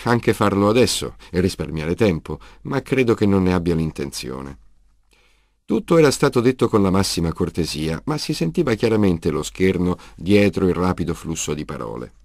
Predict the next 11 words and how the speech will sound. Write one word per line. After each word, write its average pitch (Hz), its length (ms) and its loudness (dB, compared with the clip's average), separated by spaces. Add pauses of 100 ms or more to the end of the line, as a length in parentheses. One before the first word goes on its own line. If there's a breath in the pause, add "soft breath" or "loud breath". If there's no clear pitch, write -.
(600 soft breath)
Malgrado 127 560 2
tutto, 175 420 0 (200 soft breath)
lui 160 420 4
aveva 135 260 2
continuato 120 560 2
a 110 60 4
giocare 104 340 2
a 92 80 2
biliardo 95 560 2
con 87 220 -2
Pris 82 440 -6